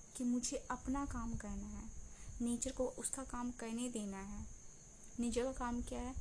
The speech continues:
कि वो हमारे रिजल्ट दे, और हमारा काम क्या है, हमारा काम है सिर्फ काम करना,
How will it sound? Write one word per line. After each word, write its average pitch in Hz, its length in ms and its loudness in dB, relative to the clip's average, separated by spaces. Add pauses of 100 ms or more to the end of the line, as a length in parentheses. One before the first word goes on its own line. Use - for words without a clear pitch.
(360)
कि 285 60 2
वो 285 200 4
हमारे 254 400 2
रिजल्ट 254 480 4 (1000)
दे, 214 320 -2 (1120)
और 233 60 2
हमारा 233 360 -2
काम 247 260 -2
क्या 247 160 -6
है, 254 120 -6 (340)
हमारा 233 200 2
काम 233 280 0
है 262 140 0
सिर्फ - 280 -2
काम 233 260 0
करना, 202 460 -2